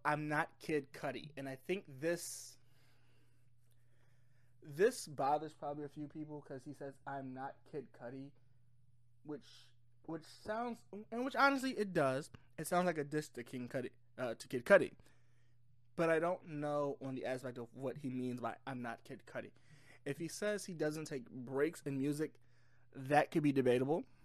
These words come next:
right? That could be debated if he takes time in music. He doesn't take t-,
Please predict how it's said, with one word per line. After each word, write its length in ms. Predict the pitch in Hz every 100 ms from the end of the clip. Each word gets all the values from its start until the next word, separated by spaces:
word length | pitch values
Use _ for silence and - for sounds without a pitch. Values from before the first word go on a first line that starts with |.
| - - -
right? 220 | 143 147 139
That 140 | 160
could 100 | -
be 60 | 214
debated 320 | 180 170 123
if 120 | 139
he 60 | 151
takes 420 | 151 147 - - - - -
time 200 | - 160
in 100 | 151
music. 300 | 143 147 151 -
He 100 | 131
doesn't 260 | 135 147
take 220 | - 135
t-, 80 | -